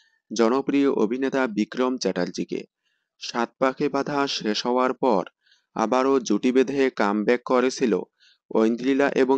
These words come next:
বিক্রম ফাগুন বউ ধারাবাহিকের মাধ্যমে। এরপর থেকে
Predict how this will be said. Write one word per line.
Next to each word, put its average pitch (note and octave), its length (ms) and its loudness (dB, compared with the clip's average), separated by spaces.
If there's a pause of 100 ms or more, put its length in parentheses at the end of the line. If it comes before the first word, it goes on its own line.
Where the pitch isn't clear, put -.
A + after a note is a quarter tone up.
বিক্রম F#2+ 420 -2 (580)
ফাগুন A#2 460 0
বউ C3+ 260 4
ধারাবাহিকের B2 640 -2
মাধ্যমে। G2 480 -4 (600)
এরপর C3+ 500 2
থেকে C#3+ 320 0